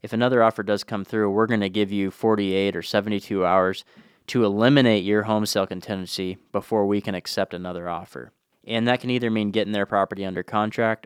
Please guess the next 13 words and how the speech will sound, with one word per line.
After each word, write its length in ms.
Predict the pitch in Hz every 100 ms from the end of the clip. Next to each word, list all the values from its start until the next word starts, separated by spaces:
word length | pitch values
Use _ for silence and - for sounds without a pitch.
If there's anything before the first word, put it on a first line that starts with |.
| -
or 240 | 113 107
it 100 | 98
can 200 | 113 101
mean 320 | 104 98 98 _ _ _ _ _
simply 420 | - 117 107 107
just 260 | 98 113 -
getting 300 | 110 123 107
rid 200 | 101 110
of 100 | 110
the 80 | 110
home 200 | 113 117
sale 180 | 113 104
contingency. 720 | 90 - 117 95 - 64